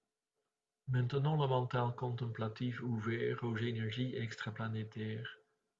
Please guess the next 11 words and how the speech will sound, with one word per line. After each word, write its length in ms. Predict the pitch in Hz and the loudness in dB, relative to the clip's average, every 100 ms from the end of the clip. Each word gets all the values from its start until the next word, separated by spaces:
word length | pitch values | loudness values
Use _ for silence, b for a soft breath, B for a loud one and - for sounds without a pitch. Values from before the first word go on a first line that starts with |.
| - | -2
affluent 560 | 131 - 143 127 131 | -2 0 0 2 2
de 100 | 127 123 | 4 2
Shambhala, 600 | - 120 117 104 90 104 _ _ _ _ _ - | 0 -2 0 -2 -2 -10 _ _ _ _ _ -6
irradiant 680 | 113 117 123 120 127 131 131 | 0 4 4 4 4 4 4
à 140 | 117 | 2
travers 440 | 120 120 110 117 110 | 0 0 0 2 2
la 80 | |
hiérarchie. 680 | 113 120 117 110 107 - - _ _ _ _ _ _ _ _ _ _ _ _ _ _ _ _ _ _ _ _ _ _ - | 2 0 2 2 0 -2 -10 _ _ _ _ _ _ _ _ _ _ _ _ _ _ _ _ _ _ _ _ _ _ -4
Utilisant 720 | 113 113 120 107 123 127 127 | -2 0 0 2 4 4 4
l'imagination 880 | 123 120 110 123 117 110 - 123 117 | 2 2 0 0 0 -2 -2 -2 -2
créatrice, 880 | - 113 110 104 - 123 139 - | -2 -2 -2 -2 -4 -6 -6 -12